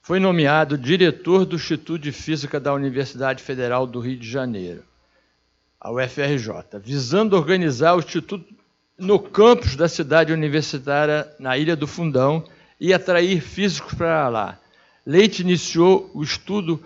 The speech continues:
para a implantação de um acelerador de energia intermediária, recebendo o apoio da finep e do Instituto de Pesquisa da Marinha. Aí foi todo mundo pro Fundão.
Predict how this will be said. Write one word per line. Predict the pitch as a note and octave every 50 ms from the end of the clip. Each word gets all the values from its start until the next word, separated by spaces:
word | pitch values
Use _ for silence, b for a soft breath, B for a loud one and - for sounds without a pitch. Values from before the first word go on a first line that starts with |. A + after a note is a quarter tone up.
| B B B B -
para | D#3+ D#3+ E3 E3+
a |
implantação | E3+ E3 - - F#3 G#3+ G3+ G#3 - F3 D#3 - - - F3+ F#3 F#3
de | D3
um | D#3+ E3+ E3+
acelerador | D#3+ D#3 - - E3 E3 D#3+ D3+ D3 C3+ B2 D3+ D#3+
de | D3+ D3
energia | D#3 D3+ C#3+ C#3 C3 A#2 C3 C#3+
intermediária, | C#3 C3 - D3+ D3+ D#3 D#3+ D#3 B2+ A#2+ B2+ A#2 A2 G#2+ G2+ G#2 G2 b b b b b b
recebendo | - D3+ D#3 - - F3 D3+ C#3 F3+ F#3 E3+
o | D#3+ D#3+
apoio | D3+ - - C#3 C#3 C3+
da | B2+ C3+ C3+
finep | - - C3+ C3 C#3 E3 F#3+ F#3+ F#3+ - F#3 - - -
e | - D3
do | C3+ B2+ D#3
Instituto | E3 - - - - - A3 G3+ -
de | - -
Pesquisa | - G3 E3+ - - G#3+ F#3 F#3 F#3+
da | F3+ F#3+
Marinha. | F#3 F#2 F#2 F2+ - C#3 C#3 B2+ A2 F#2+ - - - - - - - _ _ _ _ _ _ _ _ _
Aí | - B2 C#3
foi | C3+ - D#3+
todo | C#3+ - - - G3 G3+ F#3 G3+
mundo | F#3+ F#3 F#3+ F#3 F3
pro | - F3
Fundão. | D3+ - F#3+ F#3 E3+ D#3 B2+ G2+ -